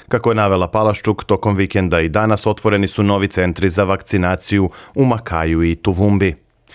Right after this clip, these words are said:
U Srbiji je virus korona potvrđen kod još pet hiljada i tri osobe, od posledica kovida preminulo je dvadeset osam obolelih.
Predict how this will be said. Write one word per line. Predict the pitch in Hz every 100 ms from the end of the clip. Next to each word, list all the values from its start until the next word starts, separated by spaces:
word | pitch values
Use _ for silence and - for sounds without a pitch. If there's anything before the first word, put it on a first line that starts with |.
| - - - - -
U | 156
Srbiji | 175 151 156
je |
virus | 135 147 135
korona | 127 131 127
potvrđen | 113 127 135 123 120
kod | 110 110
još | 135 -
pet | 127 117
hiljada | - 127 117 107 107
i |
tri | 107 120 120
osobe, | 117 123 117 95
od | 92
posledica | - 110 - 113 98 104
kovida | 113 117 110
preminulo | 117 127 110 107 104
je | 101
dvadeset | 95 98 90 104
osam | 92 87 98
obolelih. | 95 98 104 101 95